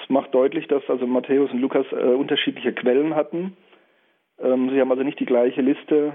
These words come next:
unterschiedlich bearbeitet, sondern, äh, dürften wirklich zwei verschiedene, ähm, Quellentexte gehabt haben. Es ist so, dass im jüdischen, ähm, Abstammungsrecht, äh, dass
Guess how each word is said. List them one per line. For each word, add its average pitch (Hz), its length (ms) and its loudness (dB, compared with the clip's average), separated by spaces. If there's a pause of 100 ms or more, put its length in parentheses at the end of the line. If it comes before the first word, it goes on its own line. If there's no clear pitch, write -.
(100)
unterschiedlich 139 500 -4
bearbeitet, 131 600 0
sondern, 123 420 -2 (420)
äh, 127 160 0
dürften 135 360 0
wirklich 135 320 -2
zwei 120 200 2
verschiedene, 123 640 0 (540)
ähm, 120 500 2 (300)
Quellentexte 151 640 -2
gehabt 127 360 -4
haben. 151 380 -2 (1800)
Es - 120 -4
ist 160 160 0
so, 165 160 2
dass 160 160 0 (140)
im 135 340 0 (560)
jüdischen, 147 680 2
ähm, 127 500 2 (400)
Abstammungsrecht, 139 1300 -2 (720)
äh, 135 240 2
dass 135 120 0